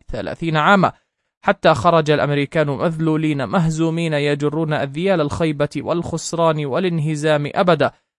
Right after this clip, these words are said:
هكذا يحكم على الرجال. الأصل في أحمد الشرع عندما استلم الحكم أن أعلن تطبيق أحكام شرع رب العالمين، وما إن اعتدى يهود على أرضه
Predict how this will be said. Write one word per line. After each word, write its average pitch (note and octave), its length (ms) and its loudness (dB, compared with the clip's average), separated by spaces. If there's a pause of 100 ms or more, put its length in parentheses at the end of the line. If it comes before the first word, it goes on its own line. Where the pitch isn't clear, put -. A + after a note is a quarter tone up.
(160)
هكذا A#2+ 640 -2
يحكم C#3 600 -4
على B2+ 220 0
الرجال. A2 480 -6 (1000)
الأصل E3+ 340 0
في D#3 180 2
أحمد D#3+ 240 -2
الشرع F3+ 380 0
عندما A#2 360 -8
استلم C#3 360 -4
الحكم D3+ 440 -4
أن D3 180 -6 (100)
أعلن C3 460 0
تطبيق E3+ 400 -8
أحكام D#3 440 -2
شرع C#3+ 300 -2
رب E3+ 200 -2
العالمين، E3 600 0 (340)
وما F3+ 300 4
إن F3+ 100 0
اعتدى D#3 340 0
يهود D3 460 2
على C3+ 160 4
أرضه C#3+ 580 0